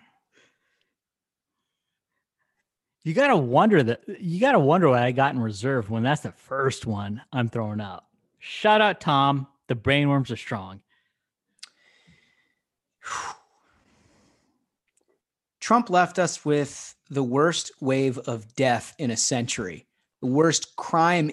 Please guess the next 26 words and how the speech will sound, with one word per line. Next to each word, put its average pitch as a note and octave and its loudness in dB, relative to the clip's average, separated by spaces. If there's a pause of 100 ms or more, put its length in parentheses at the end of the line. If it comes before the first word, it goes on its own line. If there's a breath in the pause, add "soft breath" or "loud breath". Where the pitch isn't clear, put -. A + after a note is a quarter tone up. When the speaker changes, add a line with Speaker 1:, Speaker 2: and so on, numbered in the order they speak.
Speaker 2:
increase A#2+ -4 (160)
in B2+ 0
years, B2+ 0 (440)
the B2+ 0
first G3 2
net E3+ 0
job C#3 2
loss A#2+ 0
in B2+ 0
generations, B2+ -2 (400 soft breath)
and C#3+ 2
an C#3+ 0
insurrection D#3+ 2
attempt B2+ -4
based C#3 0
on C3+ 0
an B2 -2
avalanche D#3 -2
of B2+ -6
lies C3 2
told B2+ -2
across B2 -2
all B2 0
forms B2 -4
of A2+ -10
media. A#2 -4